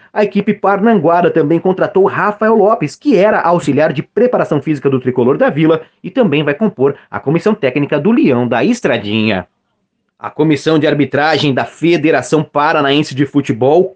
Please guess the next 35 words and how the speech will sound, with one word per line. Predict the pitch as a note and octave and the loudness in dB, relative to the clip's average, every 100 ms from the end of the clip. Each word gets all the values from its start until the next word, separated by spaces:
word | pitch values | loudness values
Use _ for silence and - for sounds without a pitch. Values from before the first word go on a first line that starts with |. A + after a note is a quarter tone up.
| _ | _
mudou | C3 C3+ C#3 A#3 C#3 B2+ F3 G#3+ | -6 0 2 2 0 2 2 2
o | A2+ | 2
árbitro | A2 C#3+ D3+ C3 | 0 0 -2 -2
do | B2 | -2
clássico | A#2 C3 - B2+ | -2 -4 -4 -4
entre | C#3 C3+ | -4 -4
Paraná | C3 C#3+ B2+ B2 C#3 | -6 -2 0 0 0
e | D#3 | 0
Atlético. | E3+ C3+ C3+ C#3 - - G2 _ _ _ - | -2 0 2 0 -4 -12 -14 _ _ _ 0
Anderson | G3+ A#3+ C4+ - A#3+ - | 2 4 0 2 0 0
Iraci | F#3 E3 B2+ C3 | -2 0 -2 -6
Guimarães | A#2 A2 F#2 D3+ G#3+ - _ _ | -6 -4 0 0 0 -2 _ _
se | - A3 | -10 0
tornou | G#3 D3+ F#3 G3+ | 0 2 2 2
o | |
comandante | G#3 A3 B3 F3 F#3+ A3+ | 2 2 2 4 2 2
do | G#3 | 0
apito. | C#4+ - D3+ C3 F2+ - _ _ - | -2 0 -2 -2 -8 -18 _ _ -2
Inicialmente, | C#4+ B3 F3+ - - B3+ D#3 G3+ C3+ - - _ - | 0 2 2 0 -2 0 2 2 0 -4 -10 _ -10
a | G2 | -6
partida | D3+ C#3 - F3 | -4 -4 -2 0
teria | F#3 C#3 E3 | 0 0 -2
como | D#3+ C3+ F#3 | 0 0 2
árbitro | C3 C#3+ D3+ D3+ C#3 _ _ | 2 0 0 0 -2 _ _
Daniel | C#3+ E3 D#3 F#3 G#3+ G#3 | -2 2 4 4 2 0
Dantas | B2 E3 F3 F3 F3 | -2 0 0 -2 -2
Canário | E3+ C3+ C#3+ D#3 | -4 -2 0 0
de | D#3 | 0
Melo, | D#3+ F3 E3+ B2 - _ - | 2 2 2 0 -2 _ -6
mas | G3 F#3 | -4 -2
a | G3 | 0
torcida | A3+ - G3 E3+ C#3+ | 0 0 -2 -2 0
paranista | C3 A2 C3 D#3+ - E3+ | -2 -2 -2 -2 -2 -2
descobriu | D3 G3 E3+ C3+ F#3+ | 0 0 0 0 -2
que | - E3+ | -2 -6